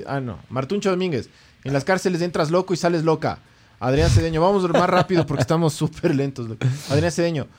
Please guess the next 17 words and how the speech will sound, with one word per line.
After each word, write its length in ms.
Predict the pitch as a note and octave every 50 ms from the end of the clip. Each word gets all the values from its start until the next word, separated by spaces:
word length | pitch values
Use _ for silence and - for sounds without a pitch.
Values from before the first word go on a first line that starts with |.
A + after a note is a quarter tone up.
| - _ _
"Como 200 | - C#3+ C#3 B2+
todo 140 | C3+ F3 F#3
en 60 | F#3
la 80 | F3 D#3+
vida, 240 | D#3+ E3 F3+ F3+ E3+
rehabilitar 460 | D#3+ D3 C3+ B2+ B2+ A#2+ - D#3 E3
también 500 | - D3+ C#3 C#3+ D3+ D#3+ D#3+ D#3 - - -
debe 320 | B2 B2 C#3+ D3+ D#3+ C#3
pasar 380 | D3+ C3+ B2+ - D3 D3+ D3+ D3
por 160 | D3+ C3+ C#3
un 120 | D3+ D#3
análisis 480 | D3 C#3 C#3 C#3+ C#3+ D3 C#3+ - D#3 C#3+
de 100 | C#3 A2+
costo-beneficio". 800 | - C#3 C3+ - D3 C3+ B2+ B2+ A#2 - A#2+ A2+ A2+ G2 - - - - - - - - -
Roxy 640 | - D3+ E3 - F#3+ G3+ A3 A3 A3 - - - D3+
Barbecue, 680 | A#2+ B2 D3 E3+ D#3 C3+ A2 - - - F2 D#2 C#2+ - - - - - - -
real. 460 | - - - C3 B2 A#2 G#2 G#2 F#2